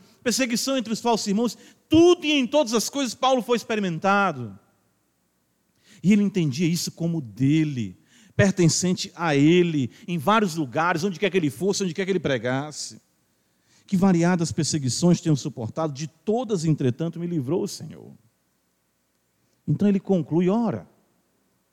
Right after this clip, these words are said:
por que que ele fala isso e, e não é algo para se,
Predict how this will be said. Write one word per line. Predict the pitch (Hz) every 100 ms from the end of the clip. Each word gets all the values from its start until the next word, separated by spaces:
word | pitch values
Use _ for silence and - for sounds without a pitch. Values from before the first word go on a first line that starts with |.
| _ _ _ _ _
por | -
que |
que | 339 320
ele | 247 220 196
fala | - 208 185
isso | 165 208 - 208
e, | 190 147 _ _ _
e | - 190
não | 196 196
é | 190
algo | 190 185 175
para | 185 180
se, | - 180 180 175